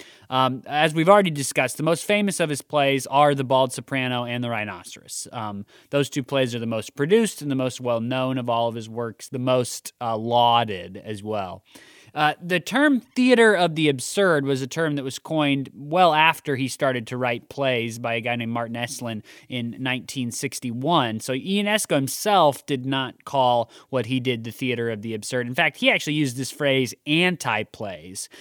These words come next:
to describe this whole bunch of plays that he wrote early in his playwriting career, these, these one-act plays, of which The Bald Soprano is kind of the highlight. Um, and these, he called them anti-plays, again, kind of focus on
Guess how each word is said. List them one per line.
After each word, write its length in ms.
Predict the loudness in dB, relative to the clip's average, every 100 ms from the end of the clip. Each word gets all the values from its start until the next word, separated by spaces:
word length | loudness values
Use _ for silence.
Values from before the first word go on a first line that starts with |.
| -18 -4
to 100 | -2
describe 680 | -2 0 4 4 4 0 -10 _
this 160 | -4 -4
whole 280 | 4 6 6
bunch 480 | 6 2 4 2 0
of 180 | -2 -4
plays 400 | 0 2 2 0
that 80 |
he 80 | 0
wrote 260 | 2 0 0
early 320 | -4 -4 -2 -2
in 80 |
his 100 | -2
playwriting 480 | -4 -2 0 0 -2
career, 360 | -6 -4 -2 -4
these, 280 | -6 -10 -16
these 240 | -12 -12 -10
one-act 720 | -4 2 2 2 0 -4 -8
plays, 460 | -2 0 0 -4 -6
of 160 | -4
which 240 | -6 -6 -12
The 80 |
Bald 300 | -2 0 0
Soprano 580 | -4 -8 -6 -4 -6 -8 -12 -16
is 180 | -14 -10
kind 180 | -8 -8
of 100 | -8
the 100 | -4
highlight. 640 | 0 0 -2 -8 -18 -20 _ -20 _
Um, 440 | -6 -4 -4 -6 -6
and 180 | -4 -2
these, 280 | -2 -4
he 320 | -6 -6 -6 0
called 180 | 2
them 100 | 2
anti-plays, 540 | 2 0 -2 -4 -4 -2
again, 300 | -2 -2 -2
kind 200 | -2 -2
of 120 | -2
focus 340 | -2 -4 -2
on 280 | 0 0 -2